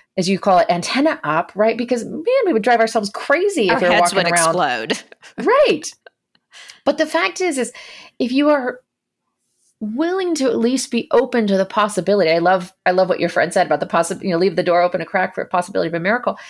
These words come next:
Speaker 1: It's very similar to what we're saying, is the possibility of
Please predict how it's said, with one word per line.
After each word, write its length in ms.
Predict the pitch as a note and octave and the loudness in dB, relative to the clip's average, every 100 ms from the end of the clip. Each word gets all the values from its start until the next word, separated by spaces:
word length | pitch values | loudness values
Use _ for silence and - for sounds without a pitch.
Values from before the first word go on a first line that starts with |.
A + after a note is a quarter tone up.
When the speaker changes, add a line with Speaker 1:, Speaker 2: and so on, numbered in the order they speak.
| - - - | -20 -20 -6
Speaker 1:
It's 200 | - - | -6 -4
very 300 | G#3+ D4 E4 | 0 2 2
similar 500 | E4 - A4 G4+ G#3+ | 0 -2 -2 2 2
to 80 | G3 | 2
what 160 | G#3 G3+ | 2 0
we're 80 | |
saying, 440 | G3+ C4+ D#4 D4+ G#3 | -4 -2 -2 0 0
is 180 | G3 G3+ | -2 -2
the 200 | G#3+ G3 | -2 -2
possibility 1000 | - C#4 C4+ - G3+ A#3+ C4+ A#3 G#3 - | -6 -10 -8 -6 -4 -2 -2 -2 -2 -2
of 260 | A3+ A3 | 0 0